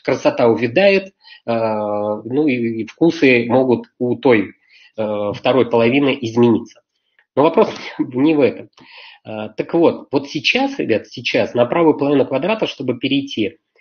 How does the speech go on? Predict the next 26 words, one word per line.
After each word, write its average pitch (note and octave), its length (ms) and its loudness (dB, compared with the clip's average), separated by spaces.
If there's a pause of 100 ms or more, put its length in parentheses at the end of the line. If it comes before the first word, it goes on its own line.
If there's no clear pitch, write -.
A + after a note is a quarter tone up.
(120)
это E3+ 200 2
намного C#3+ 340 4
проще. B2 400 0
То - 120 -6
есть A#2+ 180 -4
сетевой D#3 400 0
бизнес F3 280 2
дает C3+ 260 2
такую B2+ 280 -2
возможность. A2+ 520 0
Но B2+ 80 2
вот C#3+ 120 0
чтобы D#3+ 280 0
перейти D#3+ 340 0
на G3+ 120 2
правую C#3+ 320 0
половину B2 320 0
квадрата, A#2 440 -4
Кийосаки B2+ 460 -6
задает B2 380 0
самый C#3 300 0
правильный B2 340 0
вопрос A#2+ 340 -2
в - 40 -20
своей G2 160 -4
книге. - 300 -10